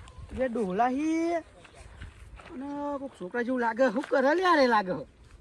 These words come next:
ના લાગે, કોક કાપા આયા હે લાગે. જો ને બહારના કે ગોમના ને.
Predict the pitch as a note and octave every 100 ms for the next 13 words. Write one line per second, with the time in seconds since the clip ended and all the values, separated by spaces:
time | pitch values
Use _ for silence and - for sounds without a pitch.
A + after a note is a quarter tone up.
0 | - - - - - - _ _ _ -
1 | - - - G#3+ A#3 A3+ A3+ A#3+ - -
2 | G3 - B3 B3 C4+ C4+ B3+ B3 A#3+ B3
3 | C#4+ A#3+ C3+ F3 B3 C#4+ A3+ G3+ B3+ E4+
4 | F#4+